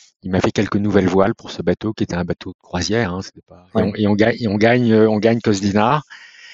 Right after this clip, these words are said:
Speaker 1: Et donc, euh, à la fin de cette course, je lui ai dit, « T'as pas envie ? » Je lui ai proposé de refaire une saison, euh, euh, en, en Angleterre et de faire les, le Rourke pour une saison. C'était une saison. Et, et pour ça, j'avais acheté, j'ai acheté un,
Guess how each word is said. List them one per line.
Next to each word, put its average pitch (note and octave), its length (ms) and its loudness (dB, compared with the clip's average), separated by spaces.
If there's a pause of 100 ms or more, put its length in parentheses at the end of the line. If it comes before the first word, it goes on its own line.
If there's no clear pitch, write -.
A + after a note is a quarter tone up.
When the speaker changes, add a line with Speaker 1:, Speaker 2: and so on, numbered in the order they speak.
(500)
Speaker 1:
Et G#2 180 -2
donc, A2+ 400 0
euh, G#2+ 520 6
à G#2+ 60 4
la A2+ 100 4
fin A2+ 220 0
de A#2+ 40 -2
cette - 240 -6
course, C#3+ 200 0
je - 60 -4
lui A2 40 0
ai - 40 -4
dit, « A#2 120 4
T'as G2 120 -2
pas A2 100 0
envie ? » G#2+ 200 2
Je G2 80 -4
lui G2+ 60 0
ai G2 40 0
proposé A#2+ 320 4
de B2 60 4
refaire A2+ 280 2
une A2+ 120 0
saison, G#2+ 600 -2
euh, F#2 160 0 (960)
euh, F#2+ 140 -6
en, G2 220 -4
en G2 100 -2
Angleterre G2+ 480 2
et G#2+ 80 4
de - 80 0
faire G2 100 0
les, F#2+ 180 -6
le G2 140 -8
Rourke A2 300 0
pour G2 120 -10
une G2+ 60 -8
saison. C3 340 0
C'était F#2 320 -4
une G#2+ 140 -6
saison. G2 460 -2 (200)
Et, F2+ 280 -14 (880)
et - 80 -8
pour - 180 -14
ça, C3 120 2
j'avais A2 240 2
acheté, - 300 -6
j'ai F#2+ 140 -4
acheté G#2 380 -2
un, F#2+ 260 -2